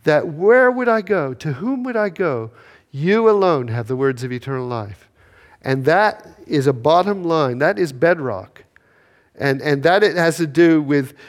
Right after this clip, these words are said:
with this unshakable faith of who Jesus is. The second one is a deep, unshakable awareness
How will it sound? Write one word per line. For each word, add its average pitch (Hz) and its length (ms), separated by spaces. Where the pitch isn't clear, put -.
with 147 540
this 135 320
unshakable 214 720
faith 147 460
of 123 140
who 185 200
Jesus 143 600
is. 104 640
The 151 140
second 233 380
one 127 220
is 135 240
a 131 80
deep, 214 480
unshakable 180 800
awareness 143 880